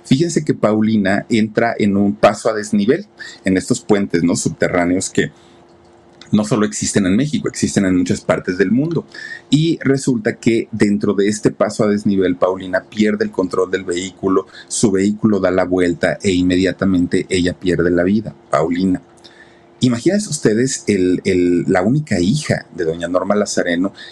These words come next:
y de Pablo Ferrell. Fue una, un, un, una situación que quizá lo único positivo, si se puede decir de esa manera,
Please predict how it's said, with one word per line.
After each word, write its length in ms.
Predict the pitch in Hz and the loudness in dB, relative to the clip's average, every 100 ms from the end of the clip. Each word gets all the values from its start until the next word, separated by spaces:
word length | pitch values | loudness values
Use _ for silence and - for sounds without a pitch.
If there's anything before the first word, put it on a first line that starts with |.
| - | -4
y 80 | 98 | -2
de 100 | 90 | 0
Pablo 320 | 90 87 92 | 0 0 -2
Ferrell. 460 | - 80 87 92 85 - - | -2 -2 0 0 -4 -14 -20
Fue 340 | - - 117 127 | -2 2 2 2
una, 580 | 117 120 123 120 107 82 | 0 2 2 2 2 2
un, 200 | 101 104 | 2 2
un, 240 | 104 104 107 107 | 2 0 2 0
una 200 | 110 117 | 0 0
situación 680 | 110 - 87 107 92 107 - - - - - - - - - - - - - - - - - | -2 -2 0 0 2 0 -4 -18 -20 -20 -20 -20 -20 -20 -20 -20 -20 -20 -20 -20 -20 -20 0
que 160 | 127 | 0
quizá 640 | - 139 131 - 156 156 151 | 0 -2 0 2 2 0 -2
lo 180 | 127 110 | 0 2
único 640 | 113 131 131 - 107 104 - - - - - - | 2 2 0 0 0 -2 -10 -20 -20 -20 -20 -20
positivo, 600 | - 220 - 90 - 139 165 | -4 -2 0 -4 -2 -2 0
si 160 | - | -2
se 100 | 123 | -2
puede 320 | - 101 107 | 0 0 0
decir 420 | 107 82 - 107 101 | 0 -2 0 0 2
de 120 | 104 | -2
esa 160 | - | 0
manera, 420 | 101 90 90 82 | 0 2 2 0